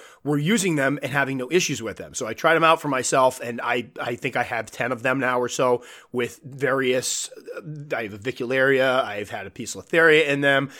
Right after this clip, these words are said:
I have a lot of Psalmopoeus in them, Tapinocenias. They do fine in them. So they are good enclosures. You will want to replace the top. I've gone over this before. The top is wire mesh. Although it's not, it seems to be more of a terrestrial thing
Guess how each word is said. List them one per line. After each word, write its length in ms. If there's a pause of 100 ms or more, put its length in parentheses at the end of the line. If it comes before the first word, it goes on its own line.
(200)
I 160
have 260
a 100
lot 360
of 680
Psalmopoeus 840
in 160
them, 320 (400)
Tapinocenias. 1160 (180)
They 120
do 140
fine 400
in 80
them. 240
So 240
they 220
are 180
good 160
enclosures. 460
You 80
will 360
want 300
to 100
replace 520
the 100
top. 500
I've 260
gone 200
over 160
this 140
before. 480 (260)
The 80
top 340
is 120
wire 320
mesh. 340 (460)
Although 320
it's 180
not, 460 (480)
it 120
seems 180
to 60
be 60
more 300
of 80
a 40
terrestrial 600
thing 440